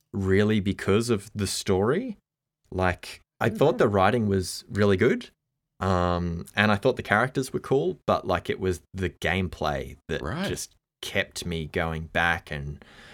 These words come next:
Speaker 1: rolling and, like, you know, that whole loop of, like, being in a cycle and juggling
Speaker 2: Yeah.
Speaker 1: all your quests and time management and, like, resource management with, you know, the value of the dice. And yeah, I was,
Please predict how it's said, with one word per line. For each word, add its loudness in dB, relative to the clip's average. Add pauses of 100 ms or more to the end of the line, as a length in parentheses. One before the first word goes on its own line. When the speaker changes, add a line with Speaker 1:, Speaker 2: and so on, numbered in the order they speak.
(280)
Speaker 1:
rolling 0
and, -8
like, -8 (300)
you -2
know, 0 (100)
that 0 (120)
whole 2
loop 2
of, 0
like, -2
being 2
in 0
a -4
cycle -2
and -8
juggling -2
Speaker 2:
Yeah. -4
Speaker 1:
all -2
your -4
quests -4
and -6
time -2
management -6
and, -6
like, -10 (400)
resource 2
management -2
with, -4
you -4
know, -4
the -4
value 0
of -6
the -4
dice. -2
And -10
yeah, -8
I -4
was, -12